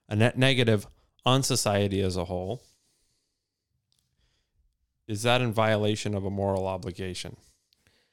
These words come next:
Is, am I morally obliged to educate myself profitably, reasonably, as much as I possibly can?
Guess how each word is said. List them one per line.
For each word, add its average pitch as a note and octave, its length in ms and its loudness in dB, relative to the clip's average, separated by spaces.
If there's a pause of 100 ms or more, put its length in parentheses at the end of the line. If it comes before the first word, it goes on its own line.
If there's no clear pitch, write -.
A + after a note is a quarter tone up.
(120)
Is, C3 320 -2
am B2+ 160 2
I D#3 120 4
morally C3+ 520 2
obliged G2+ 720 0 (180)
to G2+ 380 -2 (1500)
educate A2+ 500 -2
myself G2 680 -4 (2000)
profitably, F#2+ 760 -4 (580)
reasonably, F#2+ 680 -4 (180)
as G2 140 -10
much G2 240 -2
as G2+ 100 -2
I F#2+ 100 -4
possibly - 520 -6
can? - 420 -14